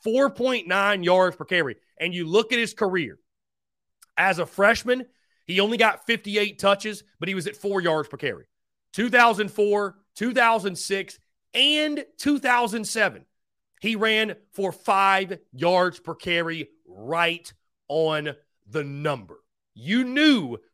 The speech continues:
when you gave it to number three, as he said in that quote I mentioned earlier, you were gonna gain yardage. You were gonna get yardage. He might not have been the most explosive, right?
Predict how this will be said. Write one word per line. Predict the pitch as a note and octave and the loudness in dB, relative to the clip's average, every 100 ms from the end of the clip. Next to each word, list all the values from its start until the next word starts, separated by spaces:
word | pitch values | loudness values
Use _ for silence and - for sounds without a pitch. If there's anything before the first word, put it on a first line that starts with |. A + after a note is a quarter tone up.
| - | -14
when | C3 | -10
you | C3 A#2 | -8 -10
gave | G2+ C#3 F3+ A#3 | -8 0 2 2
it | A#3+ | -4
to | A3+ | -2
number | A#3+ A#3 G#3+ | -2 0 0
three, | G#3 G#3+ A3+ A#3 | 0 -2 0 -2
as | F3 E3 C#3 | 0 -2 -4
he | C#3 | -10
said | - - G3+ A3 | -10 -2 0 0
in | |
that | A3 G3+ | 0 -2
quote | - A3 G#3+ | 2 2 2
I | |
mentioned | G#3 G#3+ G#3+ | 0 -4 -2
earlier, | G#3 F3+ C#3 C3+ B2 - _ _ _ _ - - | -2 -2 -2 -4 -6 -14 _ _ _ _ -20 -2
you | F3 | 0
were | A#3 | 4
gonna | A3+ A3 | 4 4
gain | G#3+ G#3+ | 4 2
yardage. | G3+ E3 A2+ C#3 - _ _ | 2 0 0 -10 -20 _ _
You | B2+ F#3 | -8 -6
were | C#3+ | -6
gonna | G2 F#3 A3+ A#3 | -4 0 2 2
get | A#3+ G#3+ | -2 -2
yardage. | G3 E3 F2+ - | 0 0 -2 -10
He | F3 | -8
might | F3 F3+ G#3+ | 0 0 2
not | A3 | 0
have | A#3 | 0
been | A#3 | -2
the | A#3 | -2
most | A3+ A#3 B3 | -2 -4 -6
explosive, | - - - G#3 G#3+ G#3+ G#3+ G#3+ G#3 - _ _ _ | -12 -12 -4 0 0 -2 -6 -6 -10 -14 _ _ _
right? | C#3+ F#3 G3+ | -2 0 0